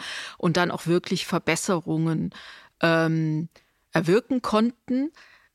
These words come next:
Ähm, was wir heute noch gar nicht angesprochen haben, was da aber garantiert auch eine große Rolle spielen wird, wenn wir jetzt mal gucken, in zehn Jahren, ist die Digitalisierung.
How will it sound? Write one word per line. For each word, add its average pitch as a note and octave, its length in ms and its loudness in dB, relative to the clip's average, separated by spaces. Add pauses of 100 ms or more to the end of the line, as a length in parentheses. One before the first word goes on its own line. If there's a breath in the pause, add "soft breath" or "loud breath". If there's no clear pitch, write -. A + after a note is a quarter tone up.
Ähm, E3 480 2
was F3+ 220 0
wir F3 80 2
heute G3 180 0
noch E3 80 0
gar F3+ 160 4
nicht F3+ 140 -2
angesprochen G3 560 2
haben, F3+ 180 2
was F3+ 120 0
da F#3+ 120 0
aber F3 200 2
garantiert A3+ 600 2
auch - 100 -2
eine F#3 100 0
große G3+ 360 2
Rolle A3 320 2
spielen A#3 480 0
wird, A#3+ 240 0
wenn G#3 160 0
wir G#3+ 60 2
jetzt - 360 -6
mal G3+ 160 0
gucken, A3 320 -2
in F#3+ 120 0
zehn G3+ 240 0
Jahren, F#3 260 2
ist - 160 -6
die F3 100 -6
Digitalisierung. F3+ 960 -2